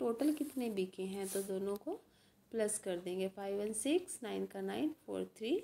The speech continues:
seven। D question है, in a cricket test match, Sachin scored one hundred one runs in the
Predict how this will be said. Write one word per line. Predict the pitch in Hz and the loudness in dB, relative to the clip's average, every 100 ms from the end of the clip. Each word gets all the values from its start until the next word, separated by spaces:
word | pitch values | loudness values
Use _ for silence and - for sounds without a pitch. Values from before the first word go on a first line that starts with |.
| - | -2
seven। | - 202 180 175 170 - - - - _ 190 | -4 -2 -4 -2 -4 -6 -16 -20 -20 _ 0
D | 214 262 | 2 4
question | 302 302 - 285 | 2 0 4 6
है, | 285 294 | 6 4
in | 233 226 | 2 2
a | 226 226 | 0 0
cricket | 226 226 277 277 277 - | -2 0 2 2 0 -2
test | 208 202 - 208 | 0 0 -2 -2
match, | 196 185 208 - | 0 2 0 -2
Sachin | 277 - 220 - 247 269 - | -2 2 0 2 4 4 2
scored | - 202 180 175 202 214 | -4 0 4 4 2 2
one | 220 240 | 0 0
hundred | 233 226 220 202 | 0 2 2 4
one | 196 214 233 226 | 4 4 0 -2
runs | 196 185 196 - - | -2 2 2 0 -2
in | 196 196 190 | -2 0 0
the | 180 | 0